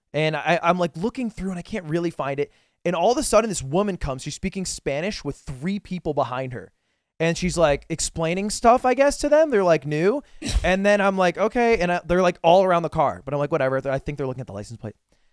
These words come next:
Speaker 1: I, uh, I have a bunch of shit in there 'cause I, it was a lived-in car. I used it for seven, eight days. I'm collecting my shit. They start getting in the passenger seat. And I'm like, I'm like, "Uh,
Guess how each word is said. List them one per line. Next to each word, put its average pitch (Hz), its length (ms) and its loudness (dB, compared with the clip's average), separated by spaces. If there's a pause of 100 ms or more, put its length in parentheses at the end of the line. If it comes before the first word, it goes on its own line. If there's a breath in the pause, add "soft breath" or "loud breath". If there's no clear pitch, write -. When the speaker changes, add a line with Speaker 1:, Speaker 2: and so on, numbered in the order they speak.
(280)
Speaker 1:
I, 151 160 2
uh, 143 260 4
I 143 40 2
have 165 100 2
a 139 60 -2 (120)
bunch 185 320 2
of 165 80 -2
shit 160 220 -2
in 131 80 -8
there 104 180 -8
'cause - 160 -8
I, 151 60 0
it 143 100 -4
was 147 140 -2
a 147 40 -2
lived-in 147 840 4
car. 101 340 -4 (420)
I 127 40 -6
used 139 180 -2
it 147 80 -8
for 147 140 -2 (280)
seven, 143 240 0
eight 139 100 -4
days. 131 180 -2 (320)
I'm 139 160 -4
collecting 160 320 -2
my 143 120 -2
shit. 143 280 -2 (440)
They 190 80 6
start 247 220 4
getting 214 200 2
in 208 60 -4
the 165 80 -6
passenger 165 500 -2
seat. - 240 -16 (680)
And 185 140 2
I'm 202 120 2
like, 175 320 2
I'm 165 140 -2
like, 165 260 -2
"Uh, 156 140 -8